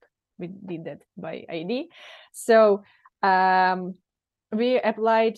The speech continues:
neural networks to find the similarities in the text and combine, uh, the data together. So that's the first, like, uh, huge involvement of the A I techniques. Also, uh, for the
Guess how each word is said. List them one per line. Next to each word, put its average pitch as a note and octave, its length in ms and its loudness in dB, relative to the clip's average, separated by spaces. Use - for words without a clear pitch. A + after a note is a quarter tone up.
neural A3 400 -6
networks G#3+ 640 -6
to A#3+ 600 2
find A#3 300 0
the A#3 60 4
similarities G#3 1000 -2
in A3 160 -4
the G3 100 -2
text G3 540 -2
and G#3 180 -4
combine, G3+ 640 -2
uh, F3 500 -4
the F3+ 160 -4
data F3+ 320 -6
together. F3 600 -4
So F#3 260 -10
that's F#3+ 240 -4
the G3 100 -6
first, G3+ 360 -2
like, D3+ 240 -8
uh, D#3+ 340 -8
huge A3 280 -4
involvement G3 640 -2
of F#3+ 120 -4
the F#3+ 360 -4
A G3+ 240 -2
I G3+ 40 -4
techniques. G3+ 520 -10
Also, B3+ 520 2
uh, G3 380 0
for G#3 640 0
the G3 400 -2